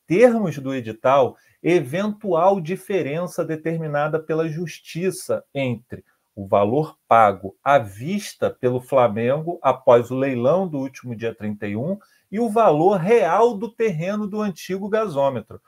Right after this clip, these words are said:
Mesmo que a Justiça não estabeleça diferença, ao menos parte do valor será utilizado para o pagamento de custas e despesas decorrentes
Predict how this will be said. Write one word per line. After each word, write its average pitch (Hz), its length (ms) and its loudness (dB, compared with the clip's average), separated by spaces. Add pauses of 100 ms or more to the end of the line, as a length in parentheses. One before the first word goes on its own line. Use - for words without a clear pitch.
(240)
Mesmo 190 640 -2
que 170 120 2
a 165 80 4
Justiça 143 840 -6
não 202 400 2
estabeleça 147 920 -4
diferença, 120 800 -4 (240)
ao 143 180 2
menos 180 520 -4 (280)
parte 185 460 2
do 151 160 -6
valor 139 560 0 (380)
será 156 480 4
utilizado 127 840 -2
para - 220 -2
o - 60 -12
pagamento 143 600 -2
de 151 160 -16 (200)
custas 180 840 -4
e 156 120 -8
despesas 175 920 -2
decorrentes 160 840 -4